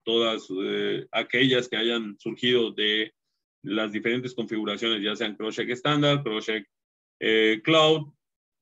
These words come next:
eh, cualquier configuración que tengan sobre, o dudas sobre configuración sobre terminales de nuestro, de nuestra gama de productos, con toda confianza háganoslo llegar y nosotros las estaremos resolviendo a la brevedad.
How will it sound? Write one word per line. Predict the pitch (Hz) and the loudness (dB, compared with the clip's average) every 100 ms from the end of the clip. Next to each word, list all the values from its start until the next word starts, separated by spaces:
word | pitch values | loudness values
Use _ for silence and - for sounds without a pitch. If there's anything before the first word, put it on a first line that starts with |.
| _ | _
eh, | - 110 110 107 107 104 | -2 0 2 2 -2 -2
cualquier | 113 123 120 | -2 -2 -2
configuración | 123 107 110 110 120 117 | -2 -2 -2 -2 -2 -2
que | 117 | -4
tengan | - 117 117 117 110 | -2 0 2 -2 0
sobre, | 123 120 117 113 107 - _ _ | 4 4 6 4 2 -6 _ _
o | 113 | -4
dudas | 113 135 156 131 - | 2 4 6 4 0
sobre | 104 98 | -6 -6
configuración | 107 104 101 104 110 107 | -8 -8 -6 -6 -6 -6
sobre | 104 101 | -4 -6
terminales | 98 104 135 160 175 175 180 - _ | -4 -2 2 4 4 4 4 -2 _
de | 113 | -2
nuestro, | 113 110 107 - | -2 -4 -10 -12
de | - 113 | -4 -4
nuestra | 113 104 | -4 -6
gama | 107 120 120 | -2 0 2
de | 120 | 0
productos, | 135 156 175 170 180 - _ | 2 4 4 2 -2 -4 _
con | 120 | -2
toda | 127 147 | 2 2
confianza | 135 117 127 127 123 | 0 0 0 2 2
háganoslo | 127 127 113 107 110 | 2 0 0 -2 0
llegar | 123 151 170 | 2 4 4
y | |
nosotros | 131 117 123 127 | 2 -2 -4 -2
las | 110 | -2
estaremos | - 104 107 117 101 | -6 -8 -6 -6 -6
resolviendo | 101 98 95 104 104 107 - | -10 -10 -6 -4 -2 -6 -4
a | 113 | 0
la | 117 110 | 0 0
brevedad. | 110 107 95 80 | 0 0 -4 -8